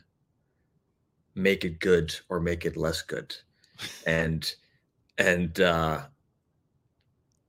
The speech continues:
Speaker 1: if I were to sit here and just go like, "This is a good script, I'm doing this, and this is why I should do this," I,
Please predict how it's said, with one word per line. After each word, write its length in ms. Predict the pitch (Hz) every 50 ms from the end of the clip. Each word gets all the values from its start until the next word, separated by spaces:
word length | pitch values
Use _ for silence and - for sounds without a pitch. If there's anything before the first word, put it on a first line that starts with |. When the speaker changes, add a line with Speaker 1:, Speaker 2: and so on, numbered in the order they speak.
| _ _ _ _ _ _ _ _ - _ _ _ _ -
Speaker 1:
if 260 | - - 113 - -
I 80 | 110
were 120 | 123 123 120
to 60 | 117
sit 260 | 113 - - 123 113
here 260 | 101 101 104 101 95
and 80 | 92 90
just 200 | 87 98 95 -
go 220 | - 101 95 92
like, 300 | 90 90 85 87 82 82
"This 180 | - 101 92 -
is 120 | 95 85
a 60 | 90 87
good 200 | - 95 82 -
script, 460 | - - 101 104 110 120 - - - _
I'm 220 | 85 87 87 87
doing 340 | 82 90 92 90 90 87 85
this, 480 | 80 92 95 113 123 - - - - - _ _ -
and 160 | 85 85 80
this 200 | 90 87 - -
is 100 | 87 85
why 240 | 87 87 82 85 85
I 40 |
should 200 | 85 85 - 82
do 100 | 80 92
this," 240 | 87 107 110 107 - - _
I, 180 | 90 92 92